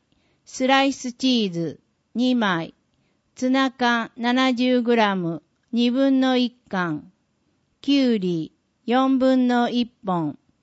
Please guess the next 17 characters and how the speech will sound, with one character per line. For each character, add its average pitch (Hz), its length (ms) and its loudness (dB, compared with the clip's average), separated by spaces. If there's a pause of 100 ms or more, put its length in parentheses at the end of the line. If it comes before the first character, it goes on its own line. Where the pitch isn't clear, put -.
(420)
ト 277 140 0
マ 247 200 2
ト、 175 480 -4
二 233 220 0
分 262 320 2
の 247 240 2
一 226 180 -4 (200)
個。 165 260 -4 (680)
マ 247 180 0
ヨ 269 160 2
ネ 254 380 2
ー 175 40 -10
ズ、 170 220 -8 (140)
小 226 120 -2
さ 240 320 0
じ 220 220 -4
一。 196 640 -8